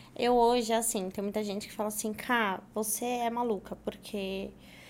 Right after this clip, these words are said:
eu não sei como você aguenta algumas coisas, eu não sei como você é calma."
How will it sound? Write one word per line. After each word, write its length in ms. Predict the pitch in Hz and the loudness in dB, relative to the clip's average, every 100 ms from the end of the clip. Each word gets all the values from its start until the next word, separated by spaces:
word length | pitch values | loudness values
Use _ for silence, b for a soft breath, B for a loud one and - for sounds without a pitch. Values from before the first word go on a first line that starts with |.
| B - | B 2
eu 100 | 254 | 4
não 220 | 262 349 | 4 4
sei 200 | - 330 | 4 2
como 440 | - 311 285 349 | 8 10 10 8
você 280 | 320 302 - | 4 2 2
aguenta 500 | 262 226 220 277 349 | 2 2 2 2 2
algumas 340 | 311 262 226 220 | 2 0 -4 -4
coisas, 760 | - 190 190 214 254 - - 220 | -2 0 0 -2 -2 -2 0 0
eu 80 | |
não 80 | 254 | 2
sei 160 | 254 269 | 2 0
como 240 | 254 240 | -2 -2
você 340 | 220 226 - 202 | -2 0 -2 -4
é 60 | |
calma." 680 | - - 185 220 240 254 | -8 2 8 8 8 2